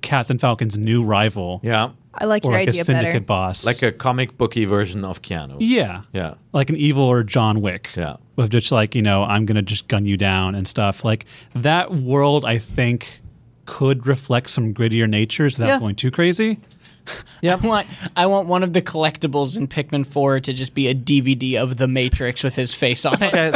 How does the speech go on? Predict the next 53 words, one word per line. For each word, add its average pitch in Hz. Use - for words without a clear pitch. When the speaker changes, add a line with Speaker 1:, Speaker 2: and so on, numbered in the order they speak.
Speaker 2:
that 156
will 165
work 135
too. 90
It 131
will, 131
<laughs> -
it 131
will 131
fit 123
in 113
there. 101
No, 139
you're 156
right. 113
F-Zero 117
would 95
be 85
a -
Speaker 4:
Yeah, 165
Speaker 2:
good 156
Speaker 4:
that 180
would 220
be 262
a 190
great 156
Speaker 2:
Yeah. 95
Speaker 4:
pick. 139
That's 185
a 220
really 175
great 139
pick. 135
Speaker 2:
I 92
like 90
Speaker 3:
Good 330
job, -
Speaker 2:
it. -
Speaker 3:
Brendan. 233
You 247
won. 233
Speaker 1:
Thanks. -
Speaker 3:
Well, 302
guys, 320
thank 320
you 330
so 311
much 330
for 311
joining 240
me 247
for 226
this 190